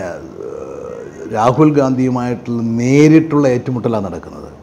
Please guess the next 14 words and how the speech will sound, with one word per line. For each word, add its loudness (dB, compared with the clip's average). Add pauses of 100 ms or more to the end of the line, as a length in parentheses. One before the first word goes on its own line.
(460)
ആർ 6
എസ് 4
എസിനെതിരെ 2 (260)
ഇന്ത്യയിൽ 2 (120)
യുദ്ധം 2
പ്രഖ്യാപിച്ചിരിക്കുന്നത് 0
രാഹുൽ 2
ഗാന്ധിയാണ്. -4 (540)
ആ -6
രാഹുൽ -4
ഗാന്ധിയോടൊപ്പമല്ലേ -4 (540)
ന്യൂനപക്ഷങ്ങളും -4
മതേതര -2
വിശ്വാസികളും -6